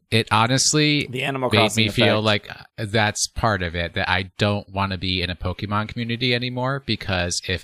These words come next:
Speaker 1: everybody's gotta throw everything in my face all the time, it ruins the games for me. And it's not only, like, the, the Animal Crossing thing was part of it, and I will say, I almost feel like my game is broken,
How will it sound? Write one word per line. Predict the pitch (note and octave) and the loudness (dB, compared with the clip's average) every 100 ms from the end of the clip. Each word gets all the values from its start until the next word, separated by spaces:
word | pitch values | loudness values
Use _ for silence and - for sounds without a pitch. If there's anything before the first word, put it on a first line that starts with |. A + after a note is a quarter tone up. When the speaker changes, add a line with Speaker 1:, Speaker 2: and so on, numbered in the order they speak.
| F#2+ | -4
Speaker 1:
everybody's | F#2 G#2+ G#2 G2+ G#2 | -2 -2 -2 -2 -2
gotta | - F#2 | -4 -4
throw | F2+ - F#2 F#2 F#2+ | -6 -8 -2 -2 0
everything | F2 F2 F#2+ G2+ G2+ | -2 -2 -4 -6 -8
in | F#2 | -6
my | F#2 F2+ | -4 -4
face | E2+ F2 F#2 | -2 -2 -2
all | D#2+ F2+ | -2 -4
the | F2+ | -4
time, | - E2+ F#2+ A2 | -4 -2 -2 -2
it | G#2 - D2+ | -4 -6 -6
ruins | F2 E2+ E2 E2 | -2 -2 -2 -8
the | F2+ | -6
games | F2+ F2+ F2+ | -6 -6 -4
for | - - - | -6 -8 -14
me. | D#2 - _ _ _ - | -20 -20 _ _ _ 0
And | D3+ | 2
it's | - | 4
not | A#3 | 4
only, | C#4+ C4+ | 4 4
like, | F3 - _ _ | 2 0 _ _
the, | C#3 C#3+ | 0 2
the | C3+ | 4
Animal | D#3 G#3 A#3+ | 6 6 4
Crossing | - D#3+ F#3 D3 | 4 4 2 2
thing | C3 | 2
was | C#3+ - | 2 0
part | - F2+ | 2 2
of | D2+ | 2
it, | E2+ G2+ - _ _ | -2 -2 -6 _ _
and | A#2+ A#2+ | 0 4
I | |
will | B2 F#3 | 4 4
say, | - D3+ A2+ A2 A2+ _ _ _ _ | 6 4 4 2 0 _ _ _ _
I | A#2 B2+ | 4 6
almost | D3 G3 - | 4 4 2
feel | C#3 | 2
like | C3 B2+ | 4 4
my | B2 | 2
game | G#2+ F#2 | 2 2
is | A2 - | 2 2
broken, | C3+ C#3+ G2+ F2+ F#2 | 2 2 2 0 -2